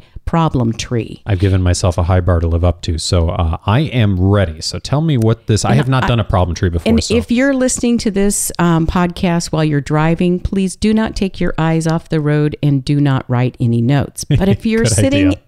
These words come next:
Speaker 1: at the table or in a chair, get a piece of paper and just sketch with us. So draw a tree, draw the trunk. And the
Speaker 2: All right.
Speaker 1: trunk is, this is,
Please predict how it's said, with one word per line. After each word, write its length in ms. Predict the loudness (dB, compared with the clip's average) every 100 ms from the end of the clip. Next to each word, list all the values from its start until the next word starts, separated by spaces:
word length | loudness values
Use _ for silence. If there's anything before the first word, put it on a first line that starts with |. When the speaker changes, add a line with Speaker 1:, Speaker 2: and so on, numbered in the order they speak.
| -6
Speaker 1:
at 440 | -2 0 -2 -6 -20 -20 _
the 80 | -4
table 800 | 0 2 2 2 2 2 0 0
or 280 | 0 2 0 0
in 140 | 0
a 60 | 0
chair, 440 | -2 -2 0 -2 -4
get 100 | -4
a 60 | -2
piece 260 | -2 -2
of 80 | -2
paper 480 | 2 2 2 -2 -2 -8 -20 -20 -4
and 440 | 2 4 4 2 -2 -12 -4
just 440 | -2 -2 -6 -6
sketch 480 | -6 -2 -2 -2 -2
with 220 | -4 -2 -2
us. 420 | -2 -4 -6 -10 -14 -20 -20 -12
So 280 | -4 0 0
draw 420 | -2 -2 0 0
a 60 | -2
tree, 440 | -4 -2 -2 -4 -10
draw 280 | -4 -2 0
the 100 | -4
trunk. 720 | -4 -2 0 -2 -6 -20 -20 _ _ _ -20 -2
And 240 | 2 2
the 40 | 0
Speaker 2:
All 20 |
right. 40 |
Speaker 1:
trunk 500 | -2 -2 0 0 -2 -4
is, 480 | 0 2 2 -2 -4 -4
this 300 | -2 -2 -2
is, 140 | -4